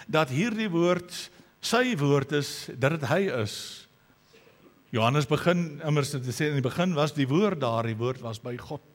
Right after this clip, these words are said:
En dat ons aanvaar, maar dit wat die woord leer is die waarheid.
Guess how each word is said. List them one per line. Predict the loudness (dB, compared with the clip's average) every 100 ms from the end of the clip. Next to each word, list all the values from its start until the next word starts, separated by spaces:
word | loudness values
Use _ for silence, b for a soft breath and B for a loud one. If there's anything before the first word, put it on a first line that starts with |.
| -18 -16 -16 -18 _ b b b b b b
En | 2 4
dat | 6
ons | 6 6 4
aanvaar, | 4 2 2 2 4 2 0 -4 B B
maar | 2 6
dit | 6 6
wat | 4
die | 4 4
woord | 6 6 6
leer | 4 4 4
is | 2 2
die | 2
waarheid. | 4 6 4 0 -4 -8 -18